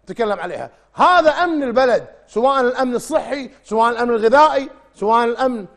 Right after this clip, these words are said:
آه، آه، في البلد، إحنا ما راح نقبل في هذا الأمر. وهذا الكلام اللي قاله معالي وزير الداخلية، وحقيقة يمكن هذه الكلمة هي بردت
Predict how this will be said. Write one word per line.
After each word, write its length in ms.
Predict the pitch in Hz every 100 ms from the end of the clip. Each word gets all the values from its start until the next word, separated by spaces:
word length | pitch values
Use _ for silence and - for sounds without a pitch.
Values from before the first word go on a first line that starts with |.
| _ _ 214
آه، 1040 | 220 208 202 196 185 175 170 160 143 131 _ _ _
آه، 100 | 180
في 140 | 185 208
البلد، 340 | 214 320 311 -
إحنا 140 | - 220
ما 120 | 220
راح 100 | 180
نقبل 220 | 180 143
في 120 | 107
هذا 160 | 104 98
الأمر. 300 | 85 90 90 _ _ _
وهذا 260 | 160 220 226
الكلام 380 | - 185 220 208
اللي 220 | 170 196
قاله 300 | 202 214 214 - _ _ 175
معالي 300 | 196 220 185
وزير 340 | 175 190 226
الداخلية، 680 | 170 156 156 196 220 247 247 - _
وحقيقة 680 | 156 143 180 214 208 226 208 - _
يمكن 340 | 202 240 - 170
هذه 240 | 208 208
الكلمة 460 | 185 220 220 226 220 _ _
هي 240 | 226 269 226
بردت 580 | 208 226 233 240 -